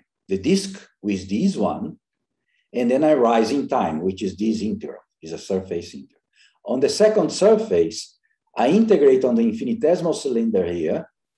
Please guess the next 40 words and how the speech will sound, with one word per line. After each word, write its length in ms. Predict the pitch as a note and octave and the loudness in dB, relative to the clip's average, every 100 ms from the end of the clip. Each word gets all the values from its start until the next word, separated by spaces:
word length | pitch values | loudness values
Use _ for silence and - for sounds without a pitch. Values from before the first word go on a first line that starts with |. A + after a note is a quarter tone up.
| _ _ | _ _
and 160 | C#3 A#2+ | -2 0
then 400 | A2+ A#2 B2 - - | 2 2 -2 -8 -4
on 160 | B2+ | -2
the 340 | A#2 C3 C3 - _ | 2 4 2 -2 _
same 360 | - D3 F#3+ - | -4 0 2 0
surface 680 | - F3+ A#3 A3+ F#2+ F2+ F#2 | 4 4 4 2 -2 -2 -6
as 180 | E2+ | -6
this 260 | - F#3+ F3+ | -6 -6 -4
one 260 | G2+ F#2+ - _ _ | -4 -4 -8 _ _
by 100 | A2 | -2
time 360 | A2+ A2+ A#2+ C3 | -2 -2 -2 -2
equals 360 | C3+ D3 C#3+ - | -4 -4 -4 -6
t. 280 | A2+ - _ _ _ - | -8 -8 _ _ _ -6
So 180 | A#2+ G2 | -4 -2
this 320 | D#3 A3 - | 0 -2 0
surface 380 | B2+ A#2 C3 A2 | 0 0 -2 -4
is 60 | |
the 60 | G2 | -8
same 340 | - E3 A3 | -4 -2 0
as 200 | F#3 - - | -2 -6 -8
this 320 | C3+ - _ _ G#2 | -8 -8 _ _ -10
at 120 | G2 | -6
different 380 | A2 A2+ A#2 A#2 | -6 -6 -8 -6
times. 560 | C3 - - - _ _ _ _ _ _ - | -8 -8 -14 -20 _ _ _ _ _ _ -8
So 360 | A2+ F2 - - | -6 -6 -8 -6
this 320 | D3+ A3+ - | 2 2 2
one 480 | A2 F#2+ F#2+ A2+ - G2+ | 0 0 -2 -4 -8 -8
and 160 | F2+ | -4
that 240 | A2+ D#3 G2 | -2 -2 -6
one 300 | F2 F2+ G2 _ _ _ _ _ - | -8 -10 -14 _ _ _ _ _ -8
are 140 | G2+ | -6
integrated 380 | A2 G#2 G#2 G#2+ | -4 -2 -2 -2
on 80 | F#2+ | -4
the 80 | |
same 340 | F#2 C3 C#3+ - | -4 -2 -2 -4
physical 400 | B2 A2+ A2 G2+ | -4 -4 -2 -6
surface 580 | - A#2+ - - - - | -4 -6 -6 -10 -14 -14
at 140 | - | -12
different 400 | A2 A2 G#2 G#2 | -12 -8 -6 -6
times. 540 | - - - - - | -8 -12 -16 -20 -20